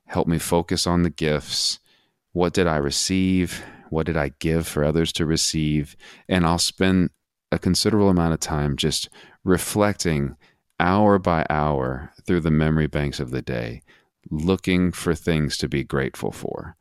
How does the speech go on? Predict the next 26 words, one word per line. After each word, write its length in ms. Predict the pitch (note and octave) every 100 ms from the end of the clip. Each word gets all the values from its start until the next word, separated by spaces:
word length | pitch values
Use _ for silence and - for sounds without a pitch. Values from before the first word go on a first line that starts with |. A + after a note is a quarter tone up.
| _ _ _ _
instead 300 | E2 - F#2
of, 180 | F2 D2+ -
instead 400 | G2 F2 - F2
of 100 | D#2+
the 120 | D#2+
way 140 | D#2 D#2
that 140 | D2+
I 120 | C2
grew 220 | C2+ D#2 F2
up 140 | A#2+
praying, 420 | - D#2+ C2+ B1 _ _ _ _ -
asking 640 | E2+ D#2+ - C2 G1+ G1+ -
for 220 | - D#2+
things, 480 | C2+ - - - -
just 220 | D#2 - -
asking, 480 | D#2 D2+ - C2+ G1+
"I 60 |
want, 380 | B1+ C#2 C2 -
I 80 | C3+
want, 480 | C2 C3 B2+ - - -
please 320 | - D#2+ D2
do, 300 | - C#2 C2
please 380 | - E2+ D2+ -
do, 260 | C#2 B1 B1+
please 340 | - E2 D2
give," 440 | - A#1+ A#1+ A#1+